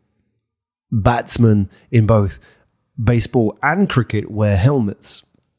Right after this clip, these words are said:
So the solution to that problem has to reflect the physics of the problem. You know, if you were playing ice hockey, which effectively has a similar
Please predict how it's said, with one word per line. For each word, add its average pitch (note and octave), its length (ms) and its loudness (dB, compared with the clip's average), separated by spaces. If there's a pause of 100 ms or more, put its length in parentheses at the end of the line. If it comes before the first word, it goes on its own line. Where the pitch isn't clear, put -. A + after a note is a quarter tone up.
(1400)
So D3+ 260 -2
the E3+ 120 0
solution G#3 600 2
to F#3 100 -4
that D3 140 0
problem D#3+ 360 2
has B2+ 260 2
to B2+ 120 -6
reflect A#2+ 600 -6
the A2 80 0
physics C#3 400 -2
of G#2 80 -12
the A2 100 -4
problem. A#2 400 -2 (1700)
You C#3+ 80 2
know, C3 100 4
if B2+ 260 -2
you F#3 420 2 (360)
were B2+ 100 0
playing A#2 380 2
ice E3+ 260 0
hockey, G#2+ 440 -2
which A#2+ 220 -2
effectively B2+ 920 0 (1400)
has D3 240 2
a C3+ 80 2
similar B2+ 560 0